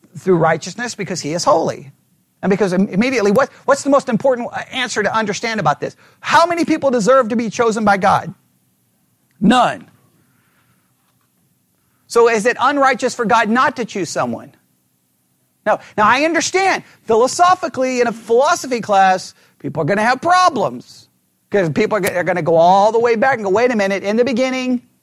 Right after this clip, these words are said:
God created," and that's where philosophically Christianity has major problems. Why would God create a world knowing that there would be people who are gonna c-, commit sin, who don't deserve to be saved?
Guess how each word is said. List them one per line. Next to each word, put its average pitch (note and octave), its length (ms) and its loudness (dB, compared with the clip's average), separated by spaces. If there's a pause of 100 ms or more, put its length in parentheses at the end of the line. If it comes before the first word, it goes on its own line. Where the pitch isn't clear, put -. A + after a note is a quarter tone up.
(840)
God F#3+ 260 2
created," C#4+ 720 0
and F3 180 -2
that's G3 220 0
where A3+ 140 0
philosophically G#3+ 760 0
Christianity G3 840 -2
has F#3 140 2
major F#3 280 -2
problems. F#3+ 360 2
Why D#3+ 220 0
would G3+ 160 -2
God A3 240 0
create B3+ 460 -4
a G#3+ 100 -2
world A3 400 2
knowing A3 300 0
that F#3+ 80 -6
there F#3 100 -6
would G3+ 160 0
be G#3+ 100 -2
people G3+ 520 -4 (220)
who G3 360 0 (340)
are F3+ 140 2
gonna G#3 220 0
c-, - 260 -16
commit G3+ 420 -2
sin, A#3+ 360 -2
who F#3+ 100 -2
don't G#3 200 2
deserve G3+ 320 -2
to G#3 60 0
be A3 140 -4
saved? A#3 400 0